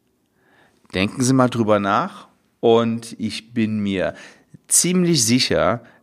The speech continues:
es sind weniger, als Sie vielleicht glauben. So,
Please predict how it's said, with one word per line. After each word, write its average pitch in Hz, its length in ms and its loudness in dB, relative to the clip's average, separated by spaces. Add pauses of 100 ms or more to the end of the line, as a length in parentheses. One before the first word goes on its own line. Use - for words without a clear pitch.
es - 160 -2
sind 90 340 -2
weniger, 98 800 0 (360)
als 95 240 -2
Sie 95 160 -4
vielleicht 107 500 -2
glauben. 82 480 0 (200)
So, 117 580 -2